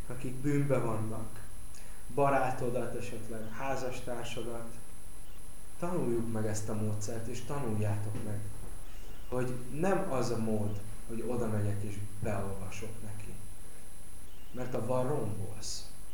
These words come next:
Avval nem használsz semmit. Hanem lépj vissza egyet, mielőtt bármit mondanál, és bátorítsd azt az embert. Abban nagyon gyengék vagyunk. Hogy leülünk, és azt mondjuk, hogy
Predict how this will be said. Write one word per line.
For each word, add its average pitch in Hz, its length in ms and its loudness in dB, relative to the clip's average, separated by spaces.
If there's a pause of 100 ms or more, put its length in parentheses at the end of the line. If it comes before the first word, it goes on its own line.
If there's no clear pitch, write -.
(1040)
Avval 143 300 0
nem 139 240 2
használsz 104 580 2
semmit. - 580 0 (1700)
Hanem 135 400 2 (140)
lépj 175 320 4
vissza 131 420 2
egyet, 107 320 2
mielőtt 107 380 2
bármit 107 440 0
mondanál, 101 580 0 (1000)
és 113 120 -2
bátorítsd 101 680 0
azt - 240 2
az 50 100 0
embert. - 440 0 (320)
Abban 131 260 2
nagyon 131 340 2
gyengék 107 460 2
vagyunk. 104 380 0 (1160)
Hogy 113 120 0
leülünk, 131 480 2
és 135 140 2
azt 127 200 0
mondjuk, 117 340 0
hogy 113 300 0